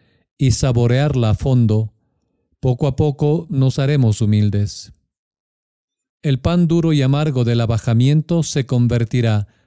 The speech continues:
poco a poco, en dulce y agradable, pero no lo encontraremos agradable hasta que nos hayamos alimentado de él durante mucho tiempo.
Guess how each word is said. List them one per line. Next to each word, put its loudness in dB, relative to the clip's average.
poco -2
a -2
poco, -2
en 4
dulce 0
y 2
agradable, 0
pero 2
no 2
lo 0
encontraremos 0
agradable 0
hasta -2
que 0
nos 2
hayamos 0
alimentado 2
de 0
él 0
durante 0
mucho 0
tiempo. 0